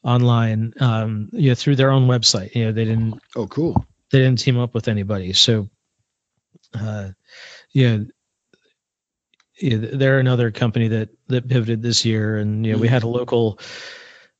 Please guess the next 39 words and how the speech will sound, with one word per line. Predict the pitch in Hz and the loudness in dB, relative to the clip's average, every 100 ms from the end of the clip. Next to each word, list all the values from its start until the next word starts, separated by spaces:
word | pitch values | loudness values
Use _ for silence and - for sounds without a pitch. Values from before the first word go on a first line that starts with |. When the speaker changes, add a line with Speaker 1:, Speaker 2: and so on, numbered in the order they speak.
| _ _ _ _ | _ _ _ _
Speaker 1:
you | 123 117 | 0 2
know, | 117 | 2
Uber | 135 127 | 2 4
Eats | 123 - | 2 2
competitor | 131 107 - 120 117 104 | 0 0 0 0 0 -2
called | - 117 | 0 0
Sav | - 131 120 - | 2 0 -2 -2
Takeout | 131 120 113 113 | -2 0 -2 -2
that | 117 | -4
did | 117 | -4
the | 107 | -2
same | - 127 113 | 0 2 0
thing. | - 113 117 110 113 - 147 | -2 -2 -2 -2 -6 -8 -2
Uh, | |
Speaker 2:
Mm-hmm. | 147 156 | 0 0
Speaker 1:
they, | 113 117 | -2 -6
uh, | 113 104 101 110 _ _ _ _ _ - - | -8 -10 -10 -12 _ _ _ _ _ -8 0
yeah, | 113 | 2
they, | 107 113 113 | 2 2 2
um, | 110 107 104 107 - _ _ _ - | 2 0 -2 -6 -12 _ _ _ -2
signed | - 123 | 0 0
up | 113 | 0
more | 127 120 | 2 2
restaurants | 117 - - 117 117 - 117 | 2 2 2 0 0 0 -2
and, | 104 101 101 110 _ _ _ _ _ _ _ _ _ _ _ _ | -2 -4 -6 -8 _ _ _ _ _ _ _ _ _ _ _ _
you | 131 110 | -4 -4
know, | 110 104 107 | -2 -6 -6
kept | - 117 | -6 -4
a | 110 | -2
bunch | 120 117 | 0 0
of | |
places | 127 117 120 | 0 2 2
open | 120 120 113 110 | 2 2 2 0
that | 110 - _ _ _ _ _ _ _ _ - | -2 -6 _ _ _ _ _ _ _ _ -2
weren't | 143 127 120 | 0 0 0
gonna | 113 104 | 0 2
be | 117 | 0
able | 113 110 | 0 0
to | 107 107 104 | 0 -2 -4